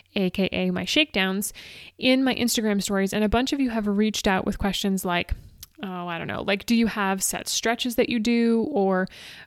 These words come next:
is it just kind of flow movements that feel good? What's the difference between this, what I'm sharing, and the stuff that my track or running coach has me doing? Um, people have asked, "How long should this sort of thing take?"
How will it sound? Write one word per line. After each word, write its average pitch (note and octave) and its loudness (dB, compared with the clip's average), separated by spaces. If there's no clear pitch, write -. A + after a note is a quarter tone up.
is G3+ 2
it G3 4
just G3+ 0
kind F#3+ 0
of F#3 -4
flow G#3+ 4
movements A3 2
that - -4
feel D4 4
good? C4 4
What's G#3+ 2
the A#3 -4
difference G#3 0
between G3 0
this, G3+ 0
what F#3 -2
I'm F3+ -2
sharing, A#3+ -2
and G3+ 2
the A3 0
stuff G3+ 2
that - -2
my F3 -6
track G3+ -4
or F3 -2
running G3 0
coach B3 2
has B3 -2
me A#3+ 2
doing? A#3+ 2
Um, F#3 -2
people A3 2
have G3 -4
asked, F#3 -2
"How F3+ -2
long G3+ 0
should C#4 0
this C4 2
sort B3 2
of A#3+ -2
thing A#3+ -2
take?" A#3 0